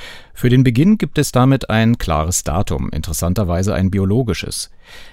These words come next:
Dieses Datum hat sich seit zweihundert Jahren immer weiter im Lebenslauf nach vorne verschoben. Es liegt heute in Deutschland im Durchschnitt bei zwölf Komma fünf Jahren, streut aber um sechs Jahre. Das bedeutet,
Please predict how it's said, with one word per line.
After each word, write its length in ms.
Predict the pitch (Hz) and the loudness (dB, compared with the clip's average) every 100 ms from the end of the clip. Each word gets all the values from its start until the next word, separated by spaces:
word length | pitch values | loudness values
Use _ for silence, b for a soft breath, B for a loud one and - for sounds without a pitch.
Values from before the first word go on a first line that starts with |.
| b | b
Dieses 440 | 107 147 175 185 - | 0 0 2 0 2
Datum 400 | 110 139 196 147 | 2 4 4 2
hat 140 | 147 | 2
sich 160 | 135 - | -2 0
seit 260 | 120 113 | 0 0
zweihundert 600 | - 104 156 185 104 85 | 0 2 4 4 4 2
Jahren 300 | 90 85 113 | 0 2 2
immer 340 | 139 110 113 92 | 2 2 2 2
weiter 320 | 90 113 117 | 0 2 2
im 100 | 110 | 4
Lebenslauf 560 | 104 110 110 117 113 135 | 4 2 0 0 0 0
nach 140 | 123 | -2
vorne 320 | - 147 - | -2 -2 -2
verschoben. 560 | - - - 64 - - - B B B B | -4 -8 -6 -6 -6 -10 -14 B B B B
Es 200 | B 113 | B 0
liegt 240 | 156 196 - | 0 0 2
heute 180 | 139 117 | 2 4
in 140 | 113 | 4
Deutschland 520 | 98 101 - 170 175 | 4 2 2 0 2
im 160 | 143 135 | 2 2
Durchschnitt 420 | 107 113 131 120 | 2 0 0 0
bei 120 | 113 | -2
zwölf 420 | 110 - 90 87 | -2 0 0 0
Komma 220 | - 101 104 | 0 0 0
fünf 320 | - 87 - | -2 -4 -2
Jahren, 480 | 85 92 87 71 - B B B | -2 0 -2 -4 -8 B B B
streut 440 | - - 82 104 151 | -8 -4 0 2 2
aber 280 | 147 143 135 | 0 0 0
um 160 | 147 | 0
sechs 280 | 107 90 - | 0 0 -2
Jahre. 440 | 76 55 65 50 - - | -4 -4 -6 -8 -8 -6
Das 160 | 95 | -4
bedeutet, 540 | - 92 87 127 196 | -2 0 0 0 -2